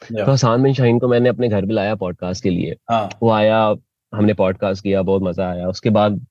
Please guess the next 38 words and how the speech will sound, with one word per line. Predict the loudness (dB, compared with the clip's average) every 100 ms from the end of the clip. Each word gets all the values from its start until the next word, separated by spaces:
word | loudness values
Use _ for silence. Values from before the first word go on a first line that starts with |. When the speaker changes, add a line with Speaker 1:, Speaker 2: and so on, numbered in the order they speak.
| _ _ _
Speaker 2:
गाना | -2 0 2
लगाया | 2 0 -2
हुआ | -4
था | -4 -4
मैंने | -4 -4
कोई | -6
शामून | -4 -4 -2 -4
का। | -6 -12 -16 _ -20 -20 -20 _ -4
तो |
श-, | 0
हसन | 0 2 -2 2 2 4
कहता | 2 2
है | 2
कि | 2
"ब्रो, | 2 2
मैं | 4 2
तुझे | 2 2 2 0 0
कराची | 0 0 0
की | 0
वाइब | 2 0 0
देता | -2 -4 -4
हूँ।" |
उसने | -4 -2 -2 -2 -8
सर्च | -6 0 0 0
किया | -2 0
हसन | -2 -4 -4
रहीम | -2 0 -2
ऐसे | -4 -8 -8
कैसे, | -8 -4 -4
उसने | -2 -2
Speaker 1:
ऐसे | 0
Speaker 2:
प्ले | 0
Speaker 1:
कैसे। | 0
Speaker 2:
किया। | 2 2
अभी | 4
नया, | 2 2 2
नया, | 0 0
Speaker 1:
हाँ, | -2